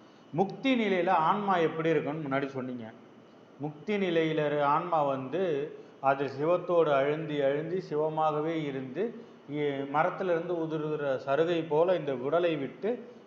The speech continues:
அது நீங்கி அழகா போயிடும் அப்படின்னு. அப்ப முக்தி நிலையில இந்த பாசத்தின் நிலை என்ன? இந்த மாயா பொருட்களின் நிலை முக்தி நிலையில நாம இருக்கும்போது என்னவாகும் அப்படின்னா,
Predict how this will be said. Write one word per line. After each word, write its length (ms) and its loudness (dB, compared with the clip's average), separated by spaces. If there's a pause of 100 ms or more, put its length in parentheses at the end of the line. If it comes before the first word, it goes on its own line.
அது 180 -2
நீங்கி 360 -4
அழகா 480 2
போயிடும் 400 -2
அப்படின்னு. 360 -14
அப்ப 480 2 (480)
முக்தி 360 0
நிலையில 600 4
இந்த 180 -2 (100)
பாசத்தின் 600 4
நிலை 200 -4
என்ன? 240 -6
இந்த 140 -8
மாயா 480 4
பொருட்களின் 680 -2
நிலை 260 -2
முக்தி 400 -4
நிலையில 340 0
நாம 220 -2
இருக்கும்போது 440 -6
என்னவாகும் 800 -4 (600)
அப்படின்னா, 520 -2